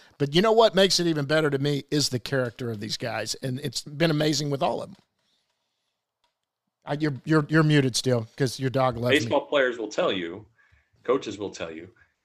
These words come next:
Speaker 2: that they are with their teammates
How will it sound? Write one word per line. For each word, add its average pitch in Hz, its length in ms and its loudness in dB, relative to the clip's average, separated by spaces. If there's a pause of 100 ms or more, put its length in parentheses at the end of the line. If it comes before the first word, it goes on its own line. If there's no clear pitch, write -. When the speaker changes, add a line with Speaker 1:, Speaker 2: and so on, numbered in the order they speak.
(180)
Speaker 2:
that 98 280 -8 (300)
they 104 300 -2
are 117 220 0
with 107 420 -2 (720)
their 110 380 -2
teammates 113 1200 -6